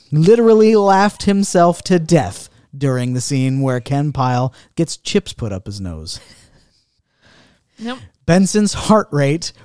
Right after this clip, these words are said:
Speaker 1: went between two hundred and fifty and five hundred beats per minute. How could anybody know those numbers? And eventually succumbed to a cardiac arrest.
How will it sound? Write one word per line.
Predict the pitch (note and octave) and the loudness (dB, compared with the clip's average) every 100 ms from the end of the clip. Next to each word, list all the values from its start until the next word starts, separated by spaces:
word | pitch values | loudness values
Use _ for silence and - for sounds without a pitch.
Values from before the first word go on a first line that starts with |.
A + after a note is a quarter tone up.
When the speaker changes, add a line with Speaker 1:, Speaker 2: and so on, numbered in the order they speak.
| - | -4
Speaker 1:
went | D#3+ F3 | -2 -2
between | E3 - E3 D3+ | -4 -2 0 0
two | C#3 G#3 | 0 2
hundred | G3+ G#3+ A3 | 2 2 0
and | A3 | -2
fifty | - F3 - D#3 D#3 - - - | 0 0 2 -2 -2 -6 -14 -4
and | C3+ C3 | -2 -2
five | - C#3+ D3 | 0 2 2
hundred | D#3+ C#3+ B2+ | -2 -2 -4
beats | B2 B2+ - | -4 -6 -4
per | D3 C3 | -4 -2
minute. | A2+ G2+ - _ | -2 -4 -10 _
How | - F3 | -2 -2
could | F3 F3+ F3 - | 2 0 0 -2
anybody | F3+ F#3 D3 C3+ B2+ | 2 2 2 -2 -2
know | B2+ A#2 G#2 | -4 -4 -4
those | G#2+ A2+ | -6 -6
numbers? | G#2+ F2 F2 - - _ _ _ _ _ _ - | -8 -10 -12 -14 -14 _ _ _ _ _ _ -2
And | D3+ E3 D#3+ | 2 2 2
eventually | D3 E3 F3+ F3+ F3 | 2 2 0 2 2
succumbed | E3 E3+ - E3 F3 | 2 -2 0 -2 0
to | E3 | -4
a | B2 | -4
cardiac | C#3+ C3 C3 C3 | -4 -2 -2 -2
arrest. | C#3 A2+ E2+ - - | -4 -6 -8 -12 -14